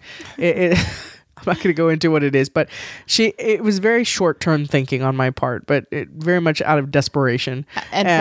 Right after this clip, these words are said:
Speaker 2: frustration.
Speaker 1: And, and knowing she's somebody who, who always holds my butt to the fire when I say I'm gonna do something. So I love her for that. And she, um, you know, what we were talking about, though, is, is that I, I said, "I really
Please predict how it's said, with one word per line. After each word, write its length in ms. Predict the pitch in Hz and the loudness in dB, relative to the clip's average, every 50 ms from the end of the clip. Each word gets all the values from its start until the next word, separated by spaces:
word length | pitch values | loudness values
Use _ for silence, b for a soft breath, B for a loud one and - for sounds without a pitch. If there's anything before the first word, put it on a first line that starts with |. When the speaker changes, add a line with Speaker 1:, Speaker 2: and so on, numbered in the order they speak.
| 156 151 | 2 0
Speaker 2:
frustration. 480 | - - 175 165 160 - - 160 147 | -2 -4 -4 -4 -4 -4 -6 -4 -2
Speaker 1:
And, 320 | 175 180 180 175 170 170 139 | 0 2 2 2 2 0 0
and 220 | 143 170 175 170 | 0 0 2 2
knowing 320 | 175 175 175 175 170 165 | 2 2 2 2 2 0
she's 440 | 165 - - 185 170 147 151 151 139 | 0 0 0 0 0 0 -2 -4 -2
somebody 320 | - 175 160 156 151 147 143 | 0 0 2 2 2 2 2
who, 100 | 147 151 | 0 -2
who 500 | 135 147 143 139 120 131 147 151 147 135 | -2 -2 -2 -2 0 0 2 2 2 2
always 480 | - 135 151 151 147 147 143 139 135 - | 2 2 2 2 2 2 2 0 0 0
holds 240 | 170 147 135 135 | -2 -2 -2 -2
my 160 | 143 135 135 135 | 0 0 0 0
butt 240 | 135 135 135 - - | 0 0 0 0 0
to 120 | - 131 | -2 -4
the 60 | 123 | -2
fire 260 | 123 - 127 127 123 127 | 0 0 0 2 0 0
when 80 | 131 | 0
I 80 | 131 135 | -2 -2
say 100 | 139 131 | -2 -4
I'm 80 | 127 | -4
gonna 160 | 127 127 127 127 | -4 -6 -4 -4
do 120 | 131 131 | -4 -4
something. 260 | - - 123 123 131 | -4 -4 -6 -6 -4
So 120 | - - 135 | -2 0 2
I 100 | 135 147 | 2 4
love 220 | 151 147 143 135 | 4 2 2 2
her 140 | 160 139 135 | 0 0 0
for 140 | - 139 131 | 0 0 0
that. 260 | 135 131 127 120 - | 2 2 2 0 0
And 220 | - 143 147 139 135 B B B B B B | -2 -2 -2 -2 -4 B B B B B B
she, 340 | - - - 196 202 202 - | -8 -2 0 0 0 2 2
um, 480 | - 180 175 170 160 156 156 151 151 151 _ _ _ _ - - _ _ _ | 2 2 2 2 2 0 -2 -6 -8 -10 _ _ _ _ -20 -20 _ _ _
you 180 | - 196 196 | -6 -2 0
know, 220 | 196 196 185 - - | 0 0 0 -2 -2
what 120 | - 185 180 | -2 -2 0
we 120 | 175 175 170 | 0 2 2
were 100 | 180 175 | 0 0
talking 280 | 180 247 294 302 311 269 | 0 0 0 0 0 0
about, 180 | 190 170 160 | 0 0 0
though, 160 | - 160 151 | 0 0 0
is, 220 | 160 160 160 - - _ _ _ | 0 0 -2 -6 -12 _ _ _
is 180 | 180 180 170 165 | -2 -2 0 0
that 280 | 180 170 165 156 - _ _ _ _ | 2 2 2 0 -2 _ _ _ _
I, 180 | - 156 - - | -2 -2 0 0
I 20 | 175 | -2
said, 240 | - - 185 175 - | -2 -2 -4 -4 -2
"I 100 | - 165 | -2 -2
really 880 | 180 175 165 165 175 202 208 214 220 226 220 226 226 226 220 220 220 b | 0 -2 -2 -2 -2 0 0 2 2 0 0 0 -2 -2 -2 -4 -6 b